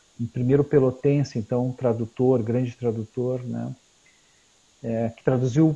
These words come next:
pra ti que te interessa, Moisés, por poesia, ele traduziu primeiramente Heine. Em mil oitocentos e noventa e cinco, Alberto Ramos já tinha traduzido uma obra de Heine, uma obra, é, sobre, eu acho que é, o título é Poemas do Mar do Norte, do Heine,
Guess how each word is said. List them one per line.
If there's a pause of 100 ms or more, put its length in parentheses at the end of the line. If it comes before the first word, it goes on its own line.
(120)
pra
ti
que
te
interessa,
Moisés,
por
poesia,
ele
traduziu
primeiramente
Heine. (400)
Em
mil
oitocentos
e
noventa
e
cinco,
Alberto
Ramos
já
tinha
traduzido
uma
obra
de
Heine, (1300)
uma
obra, (160)
é, (440)
sobre,
eu
acho
que
é,
o
título
é (720)
Poemas
do
Mar
do
Norte,
do
Heine,